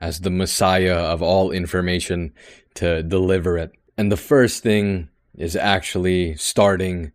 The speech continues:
the research. The way that research begins always, whether it's academic, whether it's yours, whether it's me wanting to know about sleep,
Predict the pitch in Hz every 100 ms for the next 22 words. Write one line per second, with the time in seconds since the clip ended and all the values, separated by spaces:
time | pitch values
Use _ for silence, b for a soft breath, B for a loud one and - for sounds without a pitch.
0 | b b 87 85 92 90 98 90 - 95
1 | 101 135 139 120 87 98 95 98 85 82
2 | 85 85 92 92 82 - B B B _
3 | 101 101 95 98 98 90 90 92 90 85
4 | 90 95 80 95 95 90 92 90 87 -
5 | 87 92 95 95 90 90 90 82 95 92
6 | 92 87 92 92 82 90 85 85 - 104
7 | 95